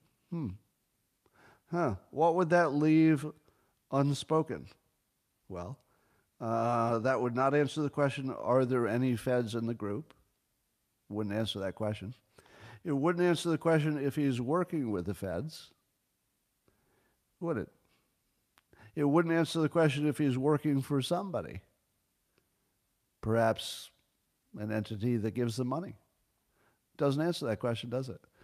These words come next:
The only thing we know is that he's not personally on the payroll of the federal government, which I completely believe. I don't believe that the leader of the group is on the payroll of the m-, federal government. <laughs> But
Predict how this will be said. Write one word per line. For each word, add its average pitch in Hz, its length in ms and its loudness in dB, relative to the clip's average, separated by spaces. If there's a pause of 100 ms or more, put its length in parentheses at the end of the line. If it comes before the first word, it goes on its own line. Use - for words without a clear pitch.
(300)
The 143 80 4
only 190 180 6
thing 190 180 6
we 185 120 6
know 175 240 8
is 147 120 4
that 147 120 2
he's 147 300 2
not 151 340 0
personally 165 500 0
on 127 140 2
the 127 100 0
payroll 131 600 4
of 110 120 0
the 107 100 -4
federal 113 360 0
government, 101 460 -4 (640)
which 117 240 -2
I 120 180 4
completely 135 560 -2
believe. 151 440 -4 (800)
I 113 140 -2
don't 131 240 2
believe 131 300 4
that 120 140 0
the 120 100 -6
leader 131 300 2
of 127 80 0
the 107 60 0
group 113 260 0
is 104 160 -2
on 110 140 0
the 98 80 -2
payroll 107 600 0
of 87 100 -6
the 82 80 -12
m-, 92 220 -8
federal 98 340 -4
government. 120 500 -6 (1200)
<laughs> 135 80 -2 (1120)
But - 520 4